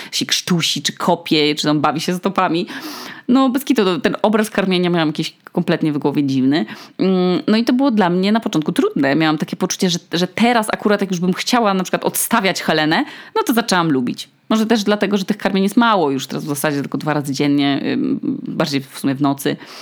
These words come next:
A poza tym Helena już wszystko je, więc no nie umrze, jak nie dostanie tego mleka, więc czuję już się bardziej niezależna, ale powiem wam, że, że mimo, że, że wiem, że karmienie to jest tylko fizjologia, ja, ja wiem, że to jest tylko po prostu, żeby dziecko żyło i rosło, to mam jakiś taki emocjonalny stosunek do mleka.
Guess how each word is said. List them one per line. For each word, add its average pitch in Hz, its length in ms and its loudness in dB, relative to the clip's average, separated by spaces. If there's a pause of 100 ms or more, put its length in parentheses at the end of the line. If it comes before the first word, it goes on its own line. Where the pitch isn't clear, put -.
(220)
A - 80 -4
poza 403 160 2
tym 240 120 4
Helena 185 280 2
już 165 100 -2
wszystko - 300 -2
je, 147 260 2
więc 147 180 0
no 170 80 2
nie 190 120 2
umrze, 214 260 4
jak 165 120 0
nie 160 100 4
dostanie 160 340 0
tego 143 160 -2
mleka, 143 360 0 (260)
więc 180 160 0
czuję 240 200 2
już 214 160 0
się 196 80 2
bardziej 196 280 4
niezależna, 165 560 2
ale 156 140 0
powiem 202 220 2
wam, 185 160 0
że, 170 260 0 (280)
że 165 140 0
mimo, 208 220 4
że, 165 400 2
że 220 100 0
wiem, 494 220 2
że 269 100 2
karmienie 185 380 2
to 156 60 -6
jest 147 120 -6
tylko 160 180 -2
fizjologia, 165 760 0
ja, 254 180 -2
ja 349 160 0
wiem, 208 420 2
że 185 80 -2
to 185 80 -2
jest 170 100 -6
tylko - 240 -4
po - 120 -8
prostu, 165 240 -4
żeby 151 160 -2
dziecko 147 260 -2
żyło 151 340 2
i 147 80 0
rosło, 156 360 0 (440)
to 139 100 -4
mam 165 140 4
jakiś 294 200 0
taki - 240 -4
emocjonalny 143 580 2
stosunek 202 500 0
do - 80 0
mleka. - 380 -2